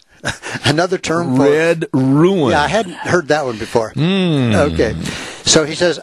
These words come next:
Speaker 1: I propose to jump anyone in the crowd, single stand, and jump for the drinks all around.
Speaker 2: Really?
Speaker 1: No
Speaker 2: So
Speaker 1: one
Speaker 2: he would have to buy if he didn't do it?
Speaker 1: Right, if he didn't outjump.
Speaker 2: Okay.
Speaker 1: Okay.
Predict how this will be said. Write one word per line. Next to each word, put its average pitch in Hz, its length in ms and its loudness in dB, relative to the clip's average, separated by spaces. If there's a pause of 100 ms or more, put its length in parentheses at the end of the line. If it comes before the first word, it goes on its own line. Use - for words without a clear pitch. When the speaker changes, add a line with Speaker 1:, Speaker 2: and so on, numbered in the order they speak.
Speaker 1:
I 151 180 0
propose 156 520 0
to - 120 -10
jump 147 460 -2 (120)
anyone 180 560 0
in 165 160 -2
the 196 80 -2
crowd, 135 420 -2
single 185 500 0
stand, 120 500 -2
and 120 240 0
jump 151 340 0 (300)
for 139 160 0
the 139 100 0
drinks 131 460 -2
all 143 320 2
around. 185 560 0 (140)
Speaker 2:
Really? 107 580 0 (380)
Speaker 1:
No 127 280 4
Speaker 2:
So 196 100 4
Speaker 1:
one 220 80 2
Speaker 2:
he 208 60 0
would 185 160 0
have 151 200 0
to 131 80 -4
buy 139 280 2
if 135 100 -2
he 127 100 0
didn't 117 240 2
do 120 160 4
it? - 120 -2
Speaker 1:
Right, 135 320 0
if 160 180 -2
he 147 80 -2
didn't 175 300 0
outjump. 175 580 -2 (220)
Speaker 2:
Okay. 98 500 -2 (100)
Speaker 1:
Okay. 147 240 0